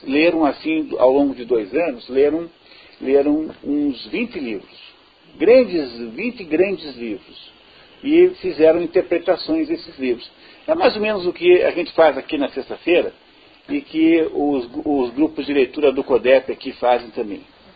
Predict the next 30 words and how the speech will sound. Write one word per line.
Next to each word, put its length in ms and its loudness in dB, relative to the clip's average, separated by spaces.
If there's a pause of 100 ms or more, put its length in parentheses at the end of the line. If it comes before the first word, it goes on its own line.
(580)
Bom, 180 4
aí, 460 2 (140)
como 220 4
a 20 0
gente 200 -8
precisava 520 2
de 100 -4
um 100 -2
bom 200 0
público 460 -4
pra 160 2
poder 320 0
viabilizar 580 2
o 60 4
professor 520 -2
e 60 -8
tudo, 340 -4 (600)
nós 180 2
fomos 200 -4
falar 300 6
com 220 0
uma, 460 2
com 180 -4
uma 300 -2
escola 460 2
em 60 -4
Curitiba, 680 -10
uma 160 -6
escola 640 4
famosíssima, 720 -2